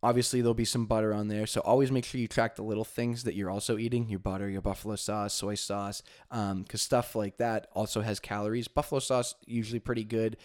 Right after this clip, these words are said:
Butter, usually a little bit higher in fat and calories. Um,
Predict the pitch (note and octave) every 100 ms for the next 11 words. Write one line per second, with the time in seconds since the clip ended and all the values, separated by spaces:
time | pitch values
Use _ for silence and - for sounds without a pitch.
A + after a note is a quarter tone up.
0 | - - - A2+ A#2+ A#2 B2 A#2+ - -
1 | B2 G#2+ G#2+ G#2+ G#2+ G#2+ G#2 G#2 G#2+ G#2
2 | - G2+ F#2+ G#2 A#2 A2+ A2+ A2+ G#2+ -
3 | - - _ A2+ G#2+ G2 F#2